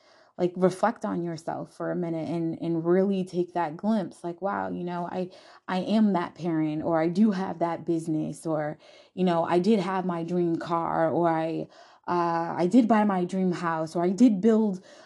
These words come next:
the house that, that people said I would never build and it was ridiculous." And, you know, maybe you got the career that people laughed at you and said you could never do.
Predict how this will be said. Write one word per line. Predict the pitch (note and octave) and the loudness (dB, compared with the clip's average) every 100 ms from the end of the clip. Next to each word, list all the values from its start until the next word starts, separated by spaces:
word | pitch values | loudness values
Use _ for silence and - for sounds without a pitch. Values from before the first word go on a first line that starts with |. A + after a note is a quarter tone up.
| - | -2
the | F#3 | 0
house | F3+ F#3+ F3+ | 4 4 2
that, | - F3 E3 E3 | 0 0 0 -2
that | E3+ D#3 | -2 -2
people | G3 F#3 | -4 -4
said | F3+ E3+ | -2 0
I | E3+ | 0
would | F3 | 4
never | G#3 G#3 F3+ | 6 6 4
build | F3 F3+ F3 E3+ | 4 4 4 4
and | |
it | E3+ | 2
was | D#3+ E3+ | -2 -2
ridiculous." | E3 F3 F3 E3+ D#3+ E3 E3 D#3+ | -2 0 0 0 0 -2 -6 -4
And, | D#3+ D3+ D#3 - - - - | -2 -2 -4 -10 -20 -20 -2
you | F#3+ | 2
know, | F3 | 4
maybe | F3 F#3+ F#3 | 4 4 4
you | F#3+ | 6
got | F#3 | 4
the | F#3 | 4
career | F3+ G#3 F#3 G3 F#3 | -4 -4 -2 0 0
that | F3+ D#3+ - | 2 0 -2
people | G3 F#3 F3+ | -8 2 4
laughed | E3+ F3+ F#3 F#3 | 6 4 2 0
at | F3 | -2
you | F3 E3+ | -2 -2
and | E3+ E3+ | -2 -2
said | E3+ E3 | -2 -4
you | E3 E3+ | -4 -8
could | E3+ F3 | -2 0
never | F3+ D#3+ E3+ | 0 0 0
do. | F3 C#4 - - | 6 6 6 0